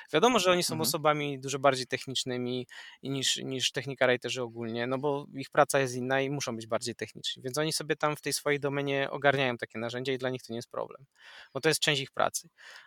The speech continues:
Speaker 1: Dla nas to może być właśnie przeszkoda ty-, ta, ta, ta technologiczna, ale z drugiej strony wydaje mi się, że to jest do zrobienia i,
Speaker 2: Mhm.
Speaker 1: i w-, a pomyśl o tym w taki sposób. Ile czasu poświęcasz na to, żeby utrzymywać C C M S-a?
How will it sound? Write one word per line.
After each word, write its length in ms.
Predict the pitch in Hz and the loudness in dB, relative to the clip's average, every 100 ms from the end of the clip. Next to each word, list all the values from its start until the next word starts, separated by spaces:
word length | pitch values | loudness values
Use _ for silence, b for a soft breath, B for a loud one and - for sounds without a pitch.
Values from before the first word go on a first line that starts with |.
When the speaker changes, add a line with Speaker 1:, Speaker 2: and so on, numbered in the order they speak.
| B | B
Speaker 1:
Dla 180 | 135 160 | 10 12
nas 180 | 190 - | 12 8
to 100 | 180 | 0
może 200 | 170 165 | 2 0
być 180 | 156 | -2
właśnie 260 | 147 156 165 | 0 0 0
przeszkoda 460 | - 147 - 156 156 | 2 2 4 2 2
ty-, 260 | 156 143 | 0 -2
ta, 180 | - 143 | -2 -2
ta, 160 | - 139 | 0 -4
ta 240 | - 139 | -2 -2
technologiczna, 800 | - 139 147 143 135 135 143 156 - B B B B B _ - | -2 -4 -2 -2 -2 -4 0 0 -2 B B B B B _ 8
ale 380 | 151 156 156 | 10 10 8
z 60 | 151 | 2
drugiej 260 | 147 170 190 | -6 -2 0
strony 500 | - 170 175 185 - | 2 2 2 0 -4
wydaje 360 | 147 147 156 156 | -6 2 4 2
mi 100 | 160 | -2
się, 120 | 170 | -2
że 220 | 175 175 - | 0 -2 -2
to 100 | 208 | -2
jest 200 | 277 180 | -2 0
do 100 | 143 | -2
zrobienia 520 | 139 110 101 101 95 - | -2 -2 -4 -4 -8 -6
i, 440 | 139 143 143 143 - _ _ - _ 587 _ - | -6 -4 -4 -6 -10 _ _ -20 _ -20 _ -12
Speaker 2:
Mhm. 200 | 254 120 | -10 -8
Speaker 1:
i 80 | 165 | -8
w-, 140 | 151 - | -10 -4
a 100 | - | -4
pomyśl 300 | 147 214 247 | 0 0 2
o 40 | 240 | 0
tym 140 | 233 | -2
w 40 | - | 2
taki 260 | 220 - | 2 2
sposób. 420 | - - 127 - - _ - | -6 -4 -6 -6 -12 _ -4
Ile 220 | 180 202 | 4 6
czasu 340 | - 185 190 | 6 6 2
poświęcasz 500 | - - 180 160 160 | -2 0 2 4 6
na 120 | 160 | 6
to, 120 | 160 160 | 4 0
żeby 200 | 151 156 | -2 -4
utrzymywać 420 | 147 156 147 147 | -2 0 0 -2
C 120 | 147 | -2
C 160 | - 165 | 2 4
M 120 | 190 | 4
S-a? 360 | 139 - - | 2 0 -6